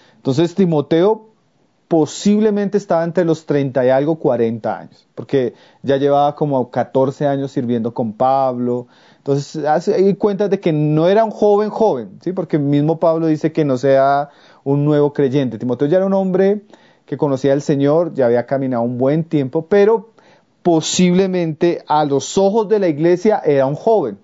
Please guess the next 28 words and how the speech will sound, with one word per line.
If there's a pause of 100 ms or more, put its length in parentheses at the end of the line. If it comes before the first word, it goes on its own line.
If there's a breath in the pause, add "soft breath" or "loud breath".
(440)
¿sí? (260)
Un
joven
de
treinta
y
algo (320 soft breath)
de
años. (300 soft breath)
Y
es
que
nosotros
sabemos
por
la
historia (840)
que
en
la
cultura
judía
y
también
en
la
iglesia
posteriormente,